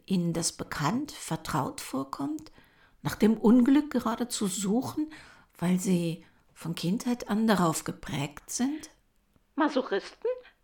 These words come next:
Speaker 2: Klar gibt es die.
Speaker 1: Und kommt man aus so einem Kreislauf je wieder raus?
Speaker 2: Nur wenn man es wirklich will.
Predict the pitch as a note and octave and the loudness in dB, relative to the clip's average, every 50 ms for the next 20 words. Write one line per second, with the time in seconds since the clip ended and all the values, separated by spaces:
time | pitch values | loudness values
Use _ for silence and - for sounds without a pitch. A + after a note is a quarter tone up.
0 | _ _ - - E4+ C4 C#4+ F4+ G#4 G#4 - G#4 G#4 G#4 - B3+ B3 - - - | _ _ -8 -2 4 6 6 6 4 4 4 2 2 2 -4 -4 -4 -4 -6 -6
1 | A#3+ A3 G#3 G#3 - _ _ _ _ _ _ _ - - F3+ - D3+ E3 F3 F3+ | -6 -6 -6 -8 -10 _ _ _ _ _ _ _ -14 -12 -6 -2 -2 -2 -2 0
2 | - F#3 F3 E3 D3+ E3 E3 - - E3 F3+ F#3+ F#3+ F3+ D3+ - - - - - | 0 0 2 2 0 0 0 0 0 2 4 4 4 2 0 -2 -4 -6 -6 -4
3 | A#2+ A#2 - - - - - B3 A3 G#3 A3 - - G#3 F3 E3 F#3+ A3+ C4+ C#4+ | -4 -4 -4 -2 -4 -2 -2 -2 -2 -2 -4 -6 -6 -4 -2 0 0 0 -2 -2
4 | B3+ B3 A#3 F#3+ - E3 D#3 F3 A3 D#4 D4+ - - - - _ _ _ _ _ | -2 -2 -2 -2 0 0 0 0 0 -2 -6 -10 -12 -12 -14 _ _ _ _ _
5 | _ _ _ _ - - - - - - _ - F4 E4 A#3+ - - - F3 G#3+ | _ _ _ _ -20 -20 -20 -20 -20 -12 _ 4 6 8 8 8 8 6 2 4
6 | B3 D4 F4 F#4 - - G4+ G4+ G4 - G4+ - - - C#4 C#4 A#3 G3 | 2 2 2 -2 0 4 4 4 4 4 2 2 2 2 2 4 4 4